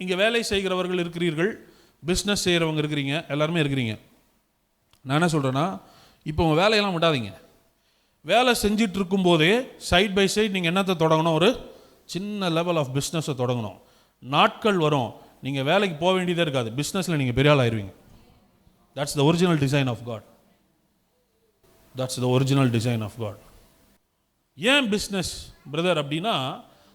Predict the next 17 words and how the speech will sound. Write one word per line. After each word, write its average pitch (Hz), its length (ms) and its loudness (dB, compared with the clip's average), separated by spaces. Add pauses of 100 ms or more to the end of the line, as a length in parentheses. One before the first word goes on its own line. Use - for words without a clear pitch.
(120)
ஆரம்பத்திலிருந்தே 262 880 2 (100)
கர்த்தர் 214 360 0
நிறைய 240 180 2 (100)
பிசினஸ் 220 400 2
ஐடியாஸை 208 360 2
கொடுத்துட்டே 175 360 0
வராரு. 120 200 0 (520)
மனுஷனுக்கு 269 640 0 (100)
கர்த்தர் 220 300 0 (160)
வேலையை 269 420 4
கொடுக்கல, 170 320 0 (380)
இன்வெஸ்ட் 269 360 0
பண்ணி 226 240 -2
பிசினஸை 214 380 -2
கொடுத்தாரு 135 360 -4
ஃபர்ஸ்ட் - 340 -8
மனுஷனுக்கு. 127 440 -8